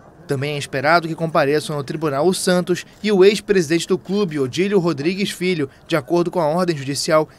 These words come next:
que declarou a abertura do julgamento oral. O caso decorre de uma denúncia do grupo brasileiro D I S,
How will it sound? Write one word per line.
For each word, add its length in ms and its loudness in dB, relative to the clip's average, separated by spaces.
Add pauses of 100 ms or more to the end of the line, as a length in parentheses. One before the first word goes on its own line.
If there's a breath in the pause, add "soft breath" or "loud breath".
que 100 -2
declarou 540 2
a 80 6
abertura 560 2
do 100 0
julgamento 540 0
oral. 320 -2 (600)
O 100 -2
caso 260 2
decorre 480 2
de 80 0
uma 140 4
denúncia 540 2
do 100 -2
grupo 300 0
brasileiro 520 2
D 200 4
I 200 2
S, 380 0